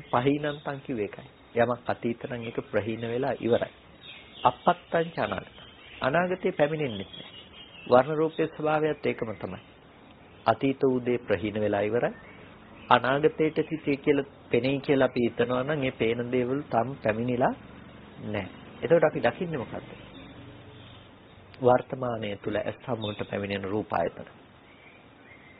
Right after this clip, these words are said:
වර්තමානයේ ඇස් සමුවට එන රූපායතනය. වර්තමානයේ මනසින් අරමුණු කරගනු ලබන රූපායතනය. රුවන්වැලි සෑය කියලා අපි අරමුණු කරන්නේ.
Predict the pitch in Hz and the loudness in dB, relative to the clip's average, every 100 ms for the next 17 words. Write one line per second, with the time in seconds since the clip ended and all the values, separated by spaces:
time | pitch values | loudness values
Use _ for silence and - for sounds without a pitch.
0 | - - - - - - - 110 - 113 | -20 -20 -20 -20 -20 -12 0 0 2 -2
1 | 110 113 123 - - 104 107 - 113 185 | -2 2 0 0 -8 -8 -8 -4 -4 -4
2 | - - - - - 113 - - - - | -8 -20 -20 -18 -2 -2 -2 -4 -4 -8
3 | - - - - - - - 120 147 - | -18 -20 -20 -20 -20 -10 6 8 8 2
4 | 180 131 95 95 98 - - - 113 113 | -2 -2 -4 -10 -14 -16 -20 -10 -4 -4
5 | - 113 110 117 131 165 185 175 127 98 | -4 -8 -2 2 4 2 -2 2 2 4
6 | 95 92 95 92 104 110 - - - 110 | 0 2 0 2 0 -2 -8 -20 -4 -4
7 | - - - - - - - - - - | -2 -6 -6 -10 -16 -20 -20 -20 -20 -20
8 | - - - - 110 110 110 107 104 110 | -20 -20 -20 -6 0 2 2 0 0 0
9 | 104 104 110 104 110 104 110 127 127 123 | 0 0 -4 -2 0 0 -2 -6 -6 -6
10 | 131 | -8